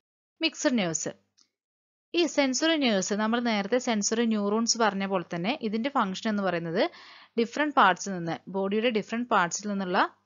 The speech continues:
മെസ്സേജുകളെ ബ്രെയിനിലേക്കും സ്പൈനൽ കോഡിലേക്കും എത്തിക്കുന്നത് ആരാണ്? സെൻസറി നെർവ്സ് ആണ്. മോട്ടോർ നെർവ്സ് എന്താ ചെയ്യുന്നത്?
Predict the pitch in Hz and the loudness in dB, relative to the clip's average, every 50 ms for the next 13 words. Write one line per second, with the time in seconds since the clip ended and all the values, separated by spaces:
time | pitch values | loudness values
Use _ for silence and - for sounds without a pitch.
0 | _ - - _ _ _ _ - 220 220 208 - 233 226 202 226 196 180 160 208 | _ -20 -20 _ _ _ _ -6 -4 -4 0 2 2 2 2 2 0 2 2 2
1 | 311 349 - _ _ - 196 214 220 220 233 233 240 262 269 254 330 339 320 - | 0 0 -2 _ _ -6 -2 2 2 4 4 2 2 0 0 0 0 -2 -2 2
2 | - 247 202 196 196 202 - 208 202 190 185 190 190 - 269 330 - - 233 226 | 2 4 4 4 2 -2 -2 -2 -2 0 -2 -2 -4 -4 -6 -8 -6 -4 -4 -4
3 | 226 233 220 226 208 196 190 214 214 196 196 202 202 196 190 190 185 190 190 _ | -2 -4 -4 -2 -2 -2 0 2 2 2 4 2 2 0 0 -2 -4 -6 -8 _
4 | _ _ _ _ _ _ - _ _ _ - - 254 240 220 208 - 233 220 233 | _ _ _ _ _ _ -20 _ _ _ -6 -2 0 0 0 0 2 2 2 2
5 | 240 233 202 185 180 - - 190 170 160 160 - _ _ _ _ _ - _ _ | 2 0 0 0 -2 -2 -2 -2 -2 -4 -4 -8 _ _ _ _ _ -20 _ _
6 | _ - - 233 240 247 254 254 - 330 330 302 277 247 226 214 - 233 214 208 | _ -6 -2 2 2 2 2 6 6 6 6 6 2 0 0 -2 -2 -2 0 0
7 | 208 208 208 190 185 185 180 180 185 185 | 0 0 -2 -4 -4 -4 -4 -2 -2 -2